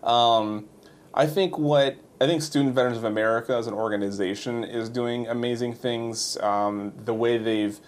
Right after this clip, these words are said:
real, you know, being a st-, student veteran on campus is a huge challenge, and, uh, just in a short,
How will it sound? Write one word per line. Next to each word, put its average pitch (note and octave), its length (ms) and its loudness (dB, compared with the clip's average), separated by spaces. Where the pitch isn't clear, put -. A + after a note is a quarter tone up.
real, A#2+ 640 2
you D#3 200 -4
know, A#2 100 2
being D3 340 0
a D3 60 2
st-, - 400 -8
student C#3 340 0
veteran A2+ 200 2
on F#2+ 120 -2
campus G2+ 520 -6
is E2+ 160 -12
a D#2+ 60 -10
huge - 340 -8
challenge, F2 560 -6
and, F#2+ 400 -4
uh, G2+ 380 2
just A2+ 300 -4
in C3+ 280 2
a - 100 -4
short, A#2+ 480 2